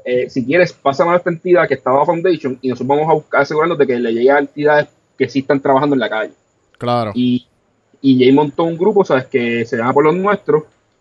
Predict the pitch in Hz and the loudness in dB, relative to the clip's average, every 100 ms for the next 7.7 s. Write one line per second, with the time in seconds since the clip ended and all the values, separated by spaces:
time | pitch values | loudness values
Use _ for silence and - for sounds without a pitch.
0 | _ _ _ _ 131 135 127 127 135 156 | _ _ _ _ 0 2 2 2 0 0
1 | 165 190 185 151 143 127 120 135 131 190 | 0 0 2 2 2 -2 -4 -2 -2 -2
2 | 175 143 139 123 127 120 147 175 - 156 | 2 2 2 0 0 0 0 -2 0 2
3 | 151 165 160 - 175 170 127 123 143 143 | 2 -2 -6 -2 -2 -2 -4 -2 -2 -2
4 | 156 156 156 147 165 - _ _ - 127 | -2 -2 -2 -2 -4 -10 _ _ -4 -2
5 | 123 123 123 120 117 110 110 120 147 147 | 0 0 0 0 0 -2 -4 -4 -2 0
6 | 170 165 131 127 - - _ _ - 131 | -2 -2 -4 -4 -12 -20 _ _ -2 2
7 | 139 - 180 190 - 156 | 2 0 0 0 0 -4